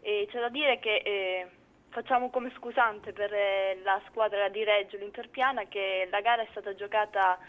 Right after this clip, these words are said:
non sul consueto terreno di gioco della, della Cittenovese, ex Cittenovese, ma a trentacinque chilometri di distanza, cioè nella parte ionica, con un altro clima un pochettino più caldo, e, e quindi diamo questa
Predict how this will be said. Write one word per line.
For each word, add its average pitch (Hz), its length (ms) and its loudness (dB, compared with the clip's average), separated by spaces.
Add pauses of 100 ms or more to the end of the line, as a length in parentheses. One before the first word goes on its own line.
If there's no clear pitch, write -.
(220)
non 262 220 -2
sul 226 400 -4
consueto 220 560 -2
terreno 208 340 0
di 202 160 -8
gioco 208 360 0
della, 185 720 2 (360)
della 196 240 2
Cittenovese, 202 880 -2
ex 180 260 -8
Cittenovese, 214 760 -4 (400)
ma 233 220 4
a 226 120 2
trentacinque 262 640 -12
chilometri 226 540 -2
di 220 140 -12
distanza, 202 600 -4
cioè 202 260 2
nella 202 240 0
parte 233 360 0
ionica, 208 520 0
con 202 180 -10
un 214 120 0
altro 220 340 0
clima 214 500 -2 (360)
un 202 80 -18
pochettino 220 460 -6
più - 180 -16
caldo, 190 640 2
e, 185 960 -2 (420)
e 220 160 -6
quindi 226 260 -8
diamo 233 280 4
questa 247 340 0